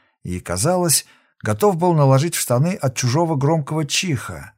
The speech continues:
Но, несмотря на это, на дне он работал изо всех сил, стараясь не отставать от своих напарников.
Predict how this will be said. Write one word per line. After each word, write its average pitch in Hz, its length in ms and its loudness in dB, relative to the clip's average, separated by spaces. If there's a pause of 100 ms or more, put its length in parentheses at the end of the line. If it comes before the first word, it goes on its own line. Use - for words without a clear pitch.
(460)
Но, 120 220 2
несмотря 131 540 0
на 98 160 -2
это, 156 440 -4 (300)
на 98 160 -2
дне 143 240 0
он 156 160 2
работал 147 480 2
изо 120 220 0
всех - 260 -4
сил, 117 420 -2 (280)
стараясь 143 560 -2
не 131 60 2
отставать 120 460 0
от 135 120 -2
своих 131 320 0
напарников. 135 840 -6